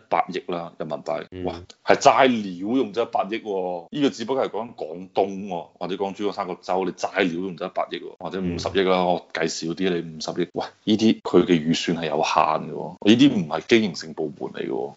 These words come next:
Speaker 1: 你邊有咁多五十億撥俾佢啊？咁個個食，個度度都赤字㗎啦，係嘛？
Speaker 2: 嗯。
Speaker 1: 邊度財務，財政唔係赤字啊？咁你點去防？不過呢，有個好消息，我啱先睇咗個數據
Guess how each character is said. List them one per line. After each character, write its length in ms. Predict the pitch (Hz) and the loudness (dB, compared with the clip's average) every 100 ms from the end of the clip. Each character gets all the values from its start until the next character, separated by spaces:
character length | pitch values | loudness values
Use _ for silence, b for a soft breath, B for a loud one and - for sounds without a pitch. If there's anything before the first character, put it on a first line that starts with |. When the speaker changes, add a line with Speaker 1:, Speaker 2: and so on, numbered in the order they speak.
| - | 4
Speaker 1:
你 100 | 95 | 4
邊 180 | 92 113 | 6 6
有 160 | 101 | 8
咁 80 | 87 | 6
多 140 | 95 92 | 2 2
五 120 | 82 | 0
十 160 | - | -4
億 60 | 87 | -4
撥 140 | 90 | -4
俾 140 | - 82 | -6 -6
佢 120 | 82 | -6
啊？ 120 | 69 - - - - | -8 -10 -18 -20 -4
咁 120 | 113 | 2
個 140 | 107 95 | 6 8
個 120 | 104 | 8
食， 260 | - 98 87 | 6 0 -2
個 140 | - 113 | 2 0
度 260 | - 98 | 4 4
度 180 | 95 95 | 6 2
都 120 | 120 | 2
赤 160 | - 98 | -2 -6
字 160 | - 92 | -8 -10
㗎 200 | 90 104 | -4 -2
啦， 120 | 110 | -2
係 40 | 90 | -4
嘛？ 360 | 82 87 90 92 | -8 -12 -14 -8
Speaker 2:
嗯。 380 | 95 92 87 | -4 -2 -2
Speaker 1:
邊 160 | 120 123 | 0 0
度 200 | 87 85 | 2 0
財 300 | - - 78 | -4 -8 -8
務， 140 | 80 - - | -6 -8 -8
財 200 | - 78 | -6 -4
政 140 | 87 | -4
唔 40 | 78 | -6
係 100 | 76 | -8
赤 160 | - | -6
字 260 | - - 78 | -8 -8 -8
啊？ 100 | 80 - - | -8 -10 2
咁 140 | 104 | 6
你 80 | 107 | 6
點 160 | 95 | 6
去 80 | 90 | 2
防？ 300 | 71 - - - | 2 -2 -2 -2
不 100 | - | 6
過 100 | 104 | 8
呢， 80 | 101 | 10
有 80 | 107 | 8
個 100 | 87 | 6
好 100 | 82 | 0
消 140 | 82 92 | 0 0
息， 140 | 82 85 87 87 - | 2 0 0 -2 -4
我 160 | 95 98 | 4 6
啱 60 | |
先 80 | 107 | 6
睇 160 | 101 90 | 4 4
咗 60 | |
個 100 | 101 | 4
數 240 | 87 87 78 | 2 0 -2
據 300 | 82 78 76 | -4 -6 -8